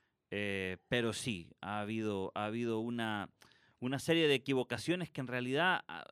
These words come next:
pa-, para mí, la preocupación es una Liga de España, y al final una Liga de España o la gana el Madrid y el Barcelona, en realidad no, no,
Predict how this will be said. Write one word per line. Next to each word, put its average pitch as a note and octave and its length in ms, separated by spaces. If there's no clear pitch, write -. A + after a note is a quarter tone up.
pa-, - 180
para C3+ 220
mí, G#3+ 280
la D3 220
preocupación F3+ 460
es F#3 60
una E3+ 220
Liga E3 220
de B2 60
España, D3+ 280
y C3 60
al G#2+ 60
final B2+ 200
una C3+ 100
Liga C3+ 180
de A#2 60
España D3 440
o G#2+ 120
la A2 80
gana B2 180
el A#2+ 60
Madrid A2+ 160
y G#2+ 40
el G#2 80
Barcelona, G2 440
en F2 60
realidad F#2+ 340
no, G2 80
no, A#2+ 200